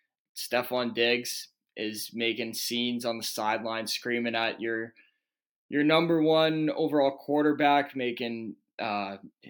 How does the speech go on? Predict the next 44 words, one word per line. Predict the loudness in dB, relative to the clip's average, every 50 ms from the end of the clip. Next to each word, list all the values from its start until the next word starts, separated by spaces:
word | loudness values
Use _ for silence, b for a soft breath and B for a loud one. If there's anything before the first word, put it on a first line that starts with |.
| -20 _ -4
throwing | 0 2 2 2 2
hissy | 0 -2 -4 -4 -4 -6 -2
fits, | 2 2 2 2 2 -2 -4
tried | 0 2 2 4 2
to, | 2 0
like, | 0 0 0 -2 -2
leave | -2 0 2 2 2 2
the | -2
stadium | -4 -2 0 2 2 2 2 0 -2 -4 -6 -2
five | 2 2 4 4 2 2
minutes | 0 -2 -2 -2 0
after | 2 0 0 0 -2 -6
the | -6 -6
game. | -8 -6 -2 -2 0 0 0 -2 -4 -6 -8
A | -8
practice | -8 -8 -4 -2 -2 -2 -2 -4 -8 -8
squad | -8 -4 -2 -2 -2 -2 -2
player | -4 -2 -2 0 -2
had | -2 -6
to | -8 -8
bring | -6 -4 -4 -4
him | -4 -2
back | 0 2 0 0 0 -4
in | -4 -4 -4 -4 -6 -8 -12 _ _ _ _ _ _ _ -12
to | -10
join | -6 -4 -2 -2 0 0 0 -2
and | -2 -4
just, | -6 -8 -10 -12 _ _ -10
just | -8 -6 -6
to | -8 -8
talk | -8 -8 -4 0 0 0 0 -2
to | -6 -8
the | -8
team. | -8 -8 -8 -6 -6 -4
I, | -4 -4 -6 -6
it's | -6 -8 -6 -6 -4
just, | -2 -2 -2 -2 -4 -8 -12 _ _ _ _ _ _ _ _ _ _ _ _ _ _ _ _ _ _ _ 2
it | 2 2 2 -2
kinda | -2 0 0 2 2 2 2
reminds | 2 2 2 4 4 4 4 2 0
me | -2 -2
a | -2 0
little | 0 0 0 0 0 0
bit | 2 2 2 2